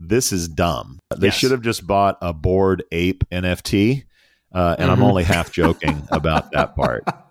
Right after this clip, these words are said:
Speaker 2: Yeah, or cyberjobs dot I O or some shit like that, right? But yeah, this to me, again, two thousand seven called,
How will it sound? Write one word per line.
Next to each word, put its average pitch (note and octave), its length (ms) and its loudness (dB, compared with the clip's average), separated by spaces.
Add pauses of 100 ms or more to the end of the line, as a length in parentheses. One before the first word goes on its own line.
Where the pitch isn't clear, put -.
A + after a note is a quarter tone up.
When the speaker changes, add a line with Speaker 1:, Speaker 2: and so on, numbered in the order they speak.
(1900)
Speaker 2:
Yeah, C#3 280 0 (140)
or C3 160 4
cyberjobs C3 960 2
dot A#2+ 240 0
I A#2 300 0
O A#2 260 4
or G#2 160 2
some B3 220 0
shit E3 240 0
like A#2+ 240 0
that, F#2 260 0
right? A2 260 0
But A2 140 0
yeah, G#2 260 0
this C#3 300 0
to - 140 -4
me, B2 360 4
again, G#2 460 0 (260)
two E3+ 140 0
thousand B2 400 0
seven G2 360 0
called, G2 380 -2